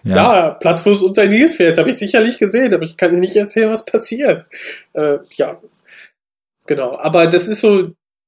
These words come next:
Speaker 2: durch, durch, ich glaub, die Jackie Chan Filme und irgendwie so, jeder hat so seine, seine Filme, die, die ihn dann vielleicht in der Jugend mal geprägt haben. Irgendwie,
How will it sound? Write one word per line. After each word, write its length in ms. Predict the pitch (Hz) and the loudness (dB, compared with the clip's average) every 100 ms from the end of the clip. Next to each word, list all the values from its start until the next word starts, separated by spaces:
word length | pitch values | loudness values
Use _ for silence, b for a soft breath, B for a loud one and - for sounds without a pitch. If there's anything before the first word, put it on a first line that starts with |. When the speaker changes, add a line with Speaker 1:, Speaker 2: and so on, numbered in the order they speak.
| - | -14
Speaker 2:
durch, 360 | 160 170 185 185 | -4 0 0 0
durch, 520 | 170 165 - - - _ _ _ | -2 -2 -6 -12 -16 _ _ _
ich 140 | - - | -20 -16
glaub, 160 | 135 - | -14 -12
die 140 | 139 | -10
Jackie 280 | - 147 - | -8 -8 -8
Chan 380 | - 143 147 165 | -8 -4 -2 -4
Filme 540 | 165 156 156 156 147 | -4 -4 -2 -2 -4
und 360 | 131 131 127 - | -6 -12 -18 -18
irgendwie 400 | - - 147 139 | -16 -16 -14 -14
so, 280 | 135 131 139 _ _ _ _ _ _ _ _ _ - | -12 -14 -16 _ _ _ _ _ _ _ _ _ -20
jeder 460 | 139 135 147 147 | -16 -10 -6 -6
hat 100 | 143 | -6
so 160 | - 139 | -12 -12
seine, 460 | 131 - 135 131 135 B B B B _ _ | -12 -12 -12 -16 -20 B B B B _ _
seine 280 | - 135 139 | -14 -10 -10
Filme, 360 | 135 147 143 143 | -2 0 2 0
die, 440 | 139 135 139 135 | -2 -8 -6 -8
die 300 | - 139 139 | -10 -10 -8
ihn 120 | 139 | -8
dann 380 | 143 143 143 139 | -6 -4 -6 -10
vielleicht 320 | - 147 143 | -6 -4 -4
in 120 | 143 143 | -4 -4
der 100 | 143 | -4
Jugend 300 | 156 165 156 | -4 -6 -2
mal 140 | 151 | -2
geprägt 480 | 156 - 156 180 175 | -4 -4 -2 -2 -4
haben. 360 | 165 165 170 - | -6 -4 -8 -10
Irgendwie, 420 | 175 185 233 233 | -12 -8 -10 -10